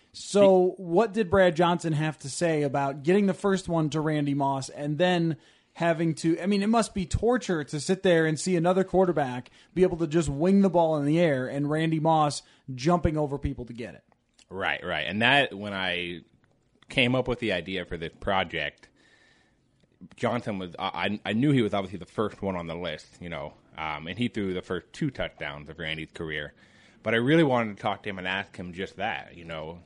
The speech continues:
Speaker 2: man, you could, you could have been the guy in
Speaker 1: <laughs>
Speaker 2: ninety-eight,
Speaker 1: Right.
Speaker 2: you know, it, it could have been you. Um, and first of all, Brad Johnson was great. He got back to me, I think, within fifteen minutes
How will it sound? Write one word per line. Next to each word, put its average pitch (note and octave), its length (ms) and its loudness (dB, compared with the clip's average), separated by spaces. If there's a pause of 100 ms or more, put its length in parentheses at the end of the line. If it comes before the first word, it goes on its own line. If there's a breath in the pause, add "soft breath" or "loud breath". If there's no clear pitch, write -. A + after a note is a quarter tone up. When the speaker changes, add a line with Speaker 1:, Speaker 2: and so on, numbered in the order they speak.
(340)
Speaker 2:
man, F#2 400 -4
you A#2+ 220 -6
could, A2 240 -6
you D3 100 -6
could C3+ 160 -2
have G2 80 -4
been F#2+ 120 -8
the F2+ 80 -8
guy F2 460 0
in E2 80 -12
Speaker 1:
<laughs> - 20 -10
Speaker 2:
ninety-eight, D#3 360 0
Speaker 1:
Right. E3 240 -2 (140)
Speaker 2:
you F#2+ 80 -8
know, F#2+ 220 -2
it, G2+ 200 -4
it G2+ 100 -8
could C3+ 120 -2
have A#2 60 -2
been A2+ 160 -4
you. F3+ 260 -4 (600 soft breath)
Um, E2+ 560 -4 (580 soft breath)
and G#2 360 -6
first F#3+ 220 2
of F#2+ 60 -18
all, F2 120 -2
Brad A2+ 300 2
Johnson G2+ 280 -4
was F2 120 -12
great. A2 360 -2
He A2 100 -8
got G2 180 -4
back F#2+ 180 -2
to - 80 -14
me, F#2+ 160 -6
I E2+ 40 -6
think, A2+ 200 -10
within F2+ 240 -10
fifteen B2+ 520 -6
minutes A#2 320 -4